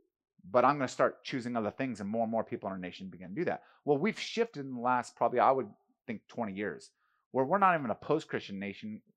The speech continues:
we're an anti-Christian nation. It's shifted. Where all of a sudden it's like, not,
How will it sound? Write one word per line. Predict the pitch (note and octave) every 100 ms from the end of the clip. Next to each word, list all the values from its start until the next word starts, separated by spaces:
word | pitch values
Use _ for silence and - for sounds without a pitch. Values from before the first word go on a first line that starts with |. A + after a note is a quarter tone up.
| F#2+
we're | A2+
an | G#2 -
anti-Christian | B2+ B2+ F#2+ - F#2 -
nation. | E2+ D#2 - - - _ _ _ _ _ _ _ _ _ -
It's | G#2 -
shifted. | - C#3 - E2+ - _ _ _ _ _
Where | B2
all | F#2+ C#3
of | E3
a |
sudden | - D#3 C#3+
it's | A2+
like, | C3+ A#2+ A2+
not, | C3+ D3+